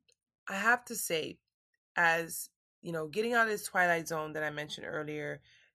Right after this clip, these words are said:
dealing with things like imposter syndrome, and if you guys aren't familiar with it, you should definitely, definitely check it out. There's a lot of great resources on explaining it, but essentially this just means that, you know, you feel as though your accomplishments, your,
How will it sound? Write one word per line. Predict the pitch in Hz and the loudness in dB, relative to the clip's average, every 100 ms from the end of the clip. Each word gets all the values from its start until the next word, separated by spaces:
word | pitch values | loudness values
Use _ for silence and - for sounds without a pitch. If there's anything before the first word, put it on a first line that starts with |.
| 160 | -18
dealing | 147 202 226 | -6 -4 -2
with | 220 208 | -4 -4
things | 185 175 | -6 -6
like | 175 165 | -6 -6
imposter | 160 - 151 - | -10 -6 -6 -6
syndrome, | 143 151 151 151 143 | -8 -10 -8 -8 -6
and | 147 | -10
if | 151 | -10
you | 196 | -4
guys | 196 185 | -2 -2
aren't | - | -6
familiar | - 165 160 151 | -8 -8 -6 -6
with | 151 151 | -8 -8
it, | 170 | -10
you | - | -12
should | 143 160 | -16 -12
definitely, | - 160 175 165 170 | -4 -4 -4 -12 -4
definitely | 175 185 202 190 | -2 -2 -6 -8
check | 175 170 - | -8 -10 -4
it | 160 | 0
out. | 156 - - - - | 0 -2 -10 -20 -10
There's | 180 | -6
a | 175 | 0
lot | 180 | 0
of | 208 | -2
great | - 175 | -6 -6
resources | 170 160 - 170 165 165 160 | -6 -8 -6 -6 -6 -10 -10
on | - 160 151 | -8 -6 -8
explaining | 151 - 233 226 220 | -10 -8 -6 -4 -4
it, | 208 208 _ _ _ - | -6 -8 _ _ _ -4
but | 175 | -2
essentially | 175 185 180 - 165 | 0 -4 -4 -8 -8
this | 160 156 | -8 -8
just | 156 151 - | -10 -10 -10
means | 156 151 147 - | -10 -10 -12 -8
that, | 156 156 147 _ _ _ _ | -4 -4 -4 _ _ _ _
you | 170 | -6
know, | 160 156 | -2 -4
you | 156 165 | -4 -8
feel | - 185 170 | -8 0 2
as | 170 156 | 2 -4
though | 170 156 156 | -2 0 0
your | 151 160 | -4 -6
accomplishments, | 151 190 180 175 170 170 165 - | -6 -4 -4 -4 -10 -8 -8 -8
your, | 151 156 151 147 | -6 -6 -6 -8